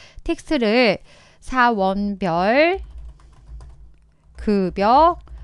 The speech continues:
내역이라고 입력하십니다. 그래서 사원별 급여 내역이라고 입력하시고 입력하셨던 레이블 선택하신 다음에 속성 시트에 가셔서요.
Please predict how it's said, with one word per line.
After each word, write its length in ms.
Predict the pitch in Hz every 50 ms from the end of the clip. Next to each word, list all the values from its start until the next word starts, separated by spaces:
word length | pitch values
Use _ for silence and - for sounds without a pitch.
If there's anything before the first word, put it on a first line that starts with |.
| - - -
내역이라고 840 | 190 190 190 208 233 262 269 285 233 208 190 190 175 185 - 262 254
입력하십니다. 1160 | 202 170 156 160 165 180 - - - 302 - - 330 302 254 208 175 - 160 151 143 175 - - _ _ - - - - - - - _ _ _ -
그래서 220 | - 185 170 175
사원별 680 | 185 - 247 247 240 233 226 214 214 208 277 311 330 339
급여 500 | 330 - - 220 202 - 254 277 277 254
내역이라고 720 | 208 202 196 220 247 262 277 277 247 240 240 233 220 233 233
입력하시고 1040 | 196 170 180 190 202 214 - - 247 247 - - 247 220 196 190 185 214 269 285 -
입력하셨던 1300 | 233 233 240 254 277 285 - 277 277 277 294 285 277 _ - 247 247 247 247 247 247 254 247 233 208 180
레이블 540 | 190 202 220 240 240 208 214 214 220 214
선택하신 840 | 214 - 220 208 214 233 - 311 302 - - 269 254 247 - 240 240
다음에 640 | 208 180 180 175 170 196 247 285 269 226 170 156 - - - - -
속성 440 | - - - 311 - - 330 311 320
시트에 400 | 311 - 320 - - 320 294 285
가셔서요. 880 | 269 240 185 190 - 214 214 220 - 226 208 196 185 190 220 262 294